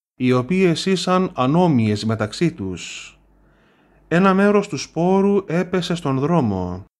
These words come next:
Δεν πέρασε όμως από εκεί το αλέτρι για να τον σκεπάσει με χώμα.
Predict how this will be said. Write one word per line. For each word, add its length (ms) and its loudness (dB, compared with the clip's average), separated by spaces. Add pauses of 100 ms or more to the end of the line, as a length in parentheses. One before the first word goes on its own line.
(440)
Δεν 220 4
πέρασε 460 2
όμως 280 0
από 220 0
εκεί 260 -2
το 180 0
αλέτρι 800 -2 (100)
για 200 -2
να 100 2
τον 140 2
σκεπάσει 640 -2
με 120 0
χώμα. 640 -2